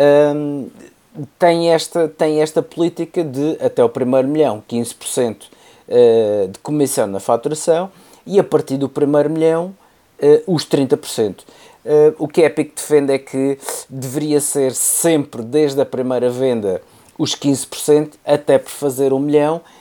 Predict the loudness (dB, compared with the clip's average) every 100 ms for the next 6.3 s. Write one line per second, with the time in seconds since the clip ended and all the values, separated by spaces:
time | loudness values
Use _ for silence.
0 | -8 -2 -2 -2 -4 -4 0 0 0 0
1 | -2 0 0 0 -4 -2 -2 -2 -6 -8
2 | -6 -6 -4 -2 -2 0 0 0 -4 _
3 | _ -4 0 2 2 2 2 0 -4 _
4 | _ _ _ _ -12 -6 -4 -4 0 2
5 | 4 2 0 -2 -8 -6 -4 -2 -2 -6
6 | -4 -4